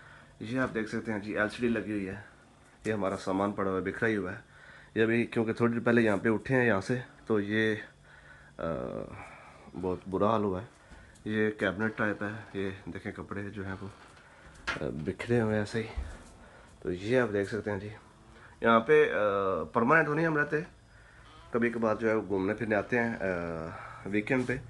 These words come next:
तो फिर यहाँ पे जो है वो रहते हैं। उसके बाद आपको दिखाते हैं जी next room जो है जहाँ पे हम खाना खाते हैं। ये आप देख सकते हैं जी नेक्स्ट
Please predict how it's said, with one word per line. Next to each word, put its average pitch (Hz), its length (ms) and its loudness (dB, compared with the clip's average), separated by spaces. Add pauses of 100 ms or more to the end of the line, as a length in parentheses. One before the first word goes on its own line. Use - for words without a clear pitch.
(460)
तो 107 80 2
फिर 113 440 0
यहाँ 101 340 2
पे 127 180 0
जो 113 120 0
है 110 420 -4 (400)
वो 107 560 2 (200)
रहते 98 340 -4
हैं। - 180 -8 (320)
उसके 135 240 -4
बाद 135 220 4
आपको 127 180 2
दिखाते 117 300 0
हैं 127 100 4
जी 110 120 -2
next 117 300 -2
room 131 240 2
जो 123 140 -2
है - 140 8 (480)
जहाँ 113 260 2
पे 123 120 0
हम 120 300 -2 (300)
खाना 117 200 2
खाते - 320 0
हैं। - 140 -2 (1040)
ये - 360 2
आप 98 200 0
देख - 280 6
सकते - 300 2
हैं - 80 4
जी - 80 12
नेक्स्ट - 840 10